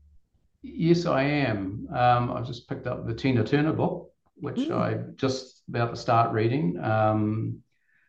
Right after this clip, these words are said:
Speaker 1: I'm reading one on, uh, human psychology, which is kind of perhaps a little bit dry. Um, yeah, so no, I, I enjoy, I, I enjoy, uh, autobiographies and documentary. I just, I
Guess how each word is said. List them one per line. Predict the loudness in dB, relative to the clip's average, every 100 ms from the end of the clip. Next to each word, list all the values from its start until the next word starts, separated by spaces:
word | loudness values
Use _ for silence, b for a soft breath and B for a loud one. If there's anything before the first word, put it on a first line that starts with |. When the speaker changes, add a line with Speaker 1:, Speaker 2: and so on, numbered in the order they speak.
| _ _ _ 2
Speaker 1:
I'm | 4
reading | 8 6 6
one | 6 4
on, | 4 2 2 0 -2 -4
uh, | -2 -2 -4 -6 -6
human | -2 0 0
psychology, | 0 -2 0 0 2 2 2
which | 0 -2
is | -8 -4
kind | -2 0
of | 0 -4 -10 _ _ -20 -2
perhaps | 0 0 0
a |
little | 2 2
bit | 2
dry. | 8 8 8 4 2
Um, | 6 8 8 6 4 0 -6 b b b b _
yeah, | 4 6 6 2
so | 6 8
no, | 12 12
I, | 10 8 6
I |
enjoy, | 4 2 2 0 0
I, | -2
I | -2 0
enjoy, | 0 0 -2 -2 -2 -4
uh, | -4 -4 -8 -16
autobiographies | -4 0 2 2 4 2 2 -2 -2 -2 -6 -10 -8
and | -4 -4 0
documentary. | 4 4 6 4 2
I | 0
just, | 0
I | -2